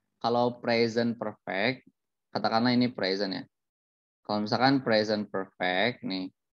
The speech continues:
kalau misalkan present perfect, so we use, eh, subject plus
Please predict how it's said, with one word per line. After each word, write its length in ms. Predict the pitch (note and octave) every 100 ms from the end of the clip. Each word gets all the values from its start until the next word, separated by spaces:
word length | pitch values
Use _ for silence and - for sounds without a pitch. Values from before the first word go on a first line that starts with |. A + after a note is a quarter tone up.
| _ _ _
kalau 160 | -
misalkan 320 | G#2 A2 A#2 A#2+
present 720 | G#2+ G2+ G2 G2+ G#2 B2 D3+ _ _
perfect, 960 | - F#2+ F#2+ F#2+ _ _ F#2+ A#2 E3 - _ _ _ _ _ _
so 400 | - - C3 C#3+
we 80 | C3
use, 640 | G#2 G#2+ C3+ F#3+ G3 - - A#2+
eh, 560 | A2 G#2 G#2 G#2 G#2 A2
subject 640 | - G2 A2 B2 D#3 -
plus 480 | A#2 A#2 A#2+ B2